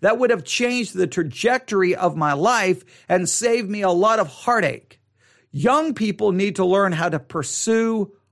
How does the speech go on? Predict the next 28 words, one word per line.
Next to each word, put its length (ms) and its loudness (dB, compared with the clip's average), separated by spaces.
holiness." 1000 -2
The 120 -2
author 440 -2
of 180 -2
the 100 -4
article 320 -2
says, 380 -2
"I 140 0
was 240 0
speechless, 1040 -6
and 240 0
I'm 260 2
a 80 4
blogger." 720 0
Okay, 220 -6
so 140 0
the 100 -2
person 320 0
writing 260 0
is 120 -8
a 40 -4
blogger, 460 -2
but 140 -12
they 100 -4
were 140 -4
left 400 -4
speechless. 920 -8
Now, 220 0